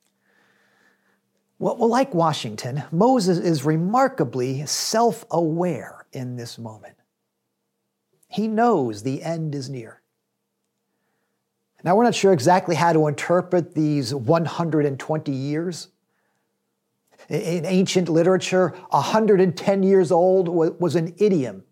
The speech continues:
used to describe a full and significant life. So <laughs> is, is the extra ten years attributed to Moses, is that meant to suggest that his life was more significant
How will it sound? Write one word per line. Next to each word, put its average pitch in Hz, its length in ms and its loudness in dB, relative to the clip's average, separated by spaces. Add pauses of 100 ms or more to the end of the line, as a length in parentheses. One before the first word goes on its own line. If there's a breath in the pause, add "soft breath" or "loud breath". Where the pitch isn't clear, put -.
(240)
used 160 340 2
to 156 60 -4
describe 147 580 0
a 127 60 -6
full 151 580 0
and 135 160 -6
significant 127 800 -10
life. 98 420 -16 (220)
So - 240 -6
<laughs> - 20 -14
is, 175 140 0 (240 loud breath)
is 160 380 0
the 175 120 0
extra 190 300 0
ten 220 300 0
years 220 280 4
attributed 196 440 0
to 180 100 0
Moses, 196 480 4
is 147 120 0
that 165 260 0 (320 loud breath)
meant 175 140 -2
to 160 40 -2
suggest 175 440 0
that 151 140 0
his 202 240 2
life 175 280 2
was 151 180 0 (160 loud breath)
more 143 260 -2
significant 170 720 -8